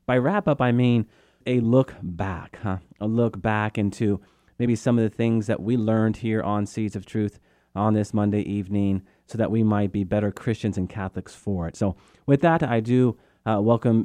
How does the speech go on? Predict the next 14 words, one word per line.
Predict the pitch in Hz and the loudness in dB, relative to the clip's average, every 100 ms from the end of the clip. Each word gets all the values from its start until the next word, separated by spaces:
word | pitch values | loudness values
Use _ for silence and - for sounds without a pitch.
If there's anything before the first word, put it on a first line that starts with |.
| 104 | 0
John | 101 110 107 107 | 0 2 2 0
in | 98 117 110 | -2 0 0
studio | 104 117 110 | 0 -2 0
with | 107 113 | 0 0
me. | |
John, | 101 110 104 | 0 0 0
great | 110 | -2
to | 107 | -2
have | 110 113 | -2 0
you | |
with | 117 113 | -2 0
me | 120 | 0
another | 123 | 0
evening. | 139 180 131 | 0 -2 -2